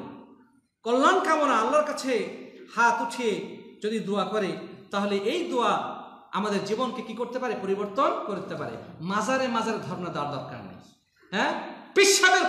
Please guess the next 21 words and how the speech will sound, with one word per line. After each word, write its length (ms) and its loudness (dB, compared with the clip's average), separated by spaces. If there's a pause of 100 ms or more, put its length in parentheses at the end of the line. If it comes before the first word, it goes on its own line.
পায়ের 280 8
কাছে 580 2 (100)
নিজের 220 4
ইজ্জত 340 6 (160)
নষ্ট 260 4
করার 300 6
কোনো 240 8
প্রয়োজন 600 4
নেই। 180 4 (380)
আপনার 400 0 (180)
পীর, 220 0
আপনার 300 -2
বাবা, 600 -6 (540)
আপনার 380 2
মা, 640 4
এদের 260 8
সম্মান 520 4
করুন, 480 2
এদের 280 6
সম্মান, 420 0 (120)
এদের 580 4